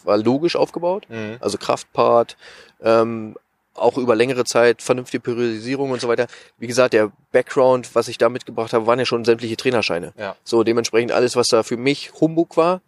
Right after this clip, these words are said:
Speaker 1: in dem Falle Humbug, man lernt ja immer aus oder dazu,
Speaker 2: Ja, klar.
Speaker 1: ähm, habe ich auch nicht verfolgt. Also
Speaker 2: Ja, wenn,
Speaker 1: so
Speaker 2: wenn man da nicht hintersteht, warum soll man's machen, ne?
Speaker 1: Genau so ist es. So, dementsprechend, ähm, das erschien für mich logisch, also hab ich das gemacht.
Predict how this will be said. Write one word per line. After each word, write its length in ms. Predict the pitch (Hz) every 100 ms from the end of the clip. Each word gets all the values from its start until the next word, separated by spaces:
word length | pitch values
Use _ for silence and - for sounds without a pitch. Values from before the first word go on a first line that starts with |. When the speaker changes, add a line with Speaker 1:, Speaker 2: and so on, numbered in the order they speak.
| _
Speaker 1:
in 140 | - 113
dem 240 | 127 143
Falle 340 | - 143 151 143
Humbug, 300 | 156 156 117
man 120 | 107
lernt 240 | 110 104
ja 100 | 104
immer 440 | - 117 - 92 71
aus 240 | 127 -
oder 180 | 101 92
dazu, 380 | 87 - 127 - _ _ 95
Speaker 2:
Ja, 100 | 90
klar. 260 | 104 95 -
Speaker 1:
ähm, 580 | 139 139 139 135 139 135 _ _ _ _ _ _ _
habe 180 | - 135
ich 60 | 131
auch 80 |
nicht 160 | 139 -
verfolgt. 500 | 131 151 120 - - _ _ _ _ _
Also 180 | 113 120
Speaker 2:
Ja, 40 |
wenn, 80 | 117
Speaker 1:
so 60 | 117
Speaker 2:
wenn 60 |
man 100 | 117
da 80 | 120
nicht 140 | 120 117
hintersteht, 460 | 131 131 - 120
warum 180 | 120 117
soll 100 | 127
man's 160 | 120 117
machen, 160 | 123
ne? 60 | -
Speaker 1:
Genau 240 | 143 135
so 100 | 120
ist 140 | 104 98
es. 120 | -
So, 140 | 123
dementsprechend, 600 | 123 131 120 131 131 127
ähm, 360 | 127 120 120 117 - - -
das 160 | 127 -
erschien 340 | 127 180 196
für 100 | -
mich 160 | 190 185
logisch, 320 | 196 202 -
also 180 | 123 117
hab 80 | 110
ich 60 |
das 100 | 101
gemacht. 300 | 90 71 -